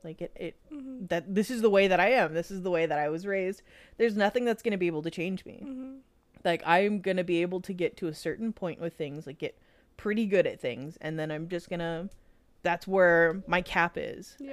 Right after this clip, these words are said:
Speaker 1: And I can bring other things up to that cap, but it's never gonna be, you know, like, there's still this mass difference between me and masters of their craft.
Speaker 2: Sure.
Speaker 1: And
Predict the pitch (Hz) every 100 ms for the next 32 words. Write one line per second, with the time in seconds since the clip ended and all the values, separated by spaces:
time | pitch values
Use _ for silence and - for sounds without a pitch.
0 | 175 180 - 160 170 170 - 190 180 170
1 | 180 - 180 220 202 165 151 - - 147
2 | - - 117 185 - 160 160 - 170 190
3 | 180 160 160 151 143 143 175 - _ _
4 | _ _ _ _ _ _ _ 202 160 131
5 | 170 175 180 170 - 185 175 160 147 143
6 | 156 165 156 151 151 - - 151 143 151
7 | 151 135 143 135 143 - 143 147 139 -
8 | - - 127 - - 254 269 _ _ -
9 | _ - 170 160